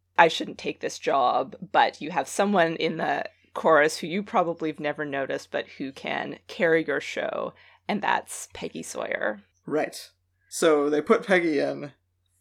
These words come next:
Speaker 2: and she totally can carry the show. The end.
Speaker 1: It does very efficiently wrap up the romance storylines, but only in a couple of sentences. Dorothy, before the show, comes to see Peggy in the dressing room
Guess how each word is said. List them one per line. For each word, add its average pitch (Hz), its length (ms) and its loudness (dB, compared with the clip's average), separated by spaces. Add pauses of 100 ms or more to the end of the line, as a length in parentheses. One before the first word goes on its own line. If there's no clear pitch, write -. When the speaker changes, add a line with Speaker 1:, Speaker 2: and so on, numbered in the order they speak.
(200)
Speaker 2:
and 151 200 0
she 143 200 -2
totally 165 520 4
can 139 340 -2
carry 135 280 -2
the 139 80 -6
show. 131 480 -6 (380)
The 202 340 4
end. 143 520 2 (520)
Speaker 1:
It 302 100 0
does 330 220 4
very 311 280 2
efficiently 196 920 -4
wrap 185 340 4
up 190 180 0
the 170 60 -2
romance 202 480 -2
storylines, 262 800 -2 (300)
but 190 100 8
only 233 240 0
in 226 80 2
a 226 60 -2
couple 185 320 0
of 170 80 0
sentences. - 880 -8 (320)
Dorothy, 175 720 2 (100)
before 247 380 4
the 233 80 -2
show, 165 600 2
comes 170 320 -4
to - 100 -14
see 156 380 -8
Peggy - 340 -8
in 147 80 -6
the 147 80 -10
dressing - 380 -6
room - 380 -12